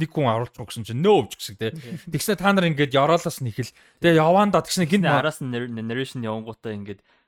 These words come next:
Speaker 2: яг real world-д эмгтээчүүд ингээд яг тийм court-д ингээд баг багаар ингээд байр суурь эзэлсэн шиг ингээд Barbie World-д эзэлсэн Ken-үүд баг багаар байраа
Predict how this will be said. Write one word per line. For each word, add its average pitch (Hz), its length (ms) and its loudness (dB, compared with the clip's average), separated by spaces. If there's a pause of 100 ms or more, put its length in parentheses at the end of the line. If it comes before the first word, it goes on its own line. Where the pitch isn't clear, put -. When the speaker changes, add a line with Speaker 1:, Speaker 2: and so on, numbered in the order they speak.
(100)
Speaker 2:
яг 101 80 -14
real 131 240 -6
world-д 113 480 -8 (400)
эмгтээчүүд 110 640 -12
ингээд 101 300 -12 (100)
яг 98 80 -16
тийм 101 240 -14
court-д 107 320 -14
ингээд 98 320 -14 (400)
баг 110 240 -8
багаар 110 320 -6
ингээд 98 240 -12
байр 104 160 -8
суурь 104 240 -12
эзэлсэн - 320 -20
шиг 101 160 -18
ингээд 98 240 -18
Barbie 110 320 -10
World-д 98 240 -12
эзэлсэн - 240 -20
Ken-үүд 107 400 -14
баг 101 160 -8
багаар 98 240 -14
байраа 98 240 -14